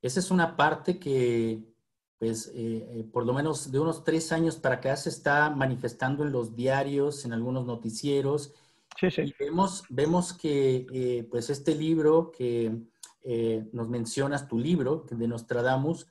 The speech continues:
Speaker 1: pues, se ha venido cumpliendo a cabalidad, ¿no?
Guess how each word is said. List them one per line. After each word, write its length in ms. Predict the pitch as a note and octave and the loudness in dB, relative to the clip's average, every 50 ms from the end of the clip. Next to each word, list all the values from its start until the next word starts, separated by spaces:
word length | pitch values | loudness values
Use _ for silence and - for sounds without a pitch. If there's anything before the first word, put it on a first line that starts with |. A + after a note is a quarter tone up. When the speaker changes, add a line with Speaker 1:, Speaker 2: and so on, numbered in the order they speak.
| _ _ _ _ _ _ _ | _ _ _ _ _ _ _
Speaker 1:
pues, 140 | - B2+ B2 | -4 -2 0
se 160 | B2+ C3+ C3 | 2 4 4
ha 60 | C3 | 6
venido 360 | D#3+ E3 D#3+ D#3+ E3 F3 E3+ - | 6 6 6 6 6 4 4 4
cumpliendo 640 | C#3 C3 C3 B2 A2+ - C3+ C#3+ C#3+ D#3+ E3 E3+ | 2 0 0 0 0 -2 0 2 2 4 4 4
a 60 | E3 | 4
cabalidad, 680 | - C3+ B2+ A#2+ A2+ A2 A#2 C#3 C#3 - - - _ _ _ - | 4 4 4 4 4 4 4 4 2 2 -2 -8 _ _ _ -10
¿no? 280 | A#2 C3 D#3 D#3+ - | -8 -8 -8 -8 -10